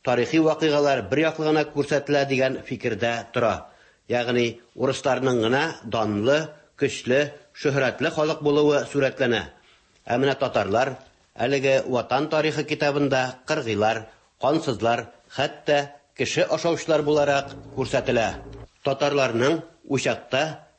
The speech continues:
кеше кыздыруларын сурәтләгән рәсем дә бирелгән.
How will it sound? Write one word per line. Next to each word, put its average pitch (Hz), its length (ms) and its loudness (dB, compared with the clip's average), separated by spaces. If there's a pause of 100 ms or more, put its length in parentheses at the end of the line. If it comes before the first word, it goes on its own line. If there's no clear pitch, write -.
кеше 185 320 -4
кыздыруларын 151 760 2 (100)
сурәтләгән 131 760 0
рәсем 120 360 0
дә 139 320 0
бирелгән. 117 600 -2